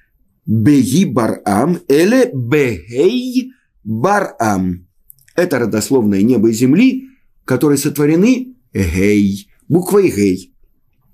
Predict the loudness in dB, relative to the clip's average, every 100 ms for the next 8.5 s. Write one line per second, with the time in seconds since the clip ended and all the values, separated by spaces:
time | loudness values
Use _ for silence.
0 | _ _ _ _ -20 -4 0 2 2 0
1 | 0 0 0 0 -2 0 -2 -2 0 0
2 | 0 -2 -2 0 0 0 -2 -2 -4 -2
3 | -6 -6 -14 -4 0 2 2 2 0 0
4 | 0 0 -2 0 -6 -10 _ _ _ _
5 | -20 -18 -4 -2 0 0 0 0 -2 -2
6 | -2 0 0 0 0 0 0 -4 -2 0
7 | 0 -2 -10 _ _ 0 0 2 0 2
8 | 2 2 0 -8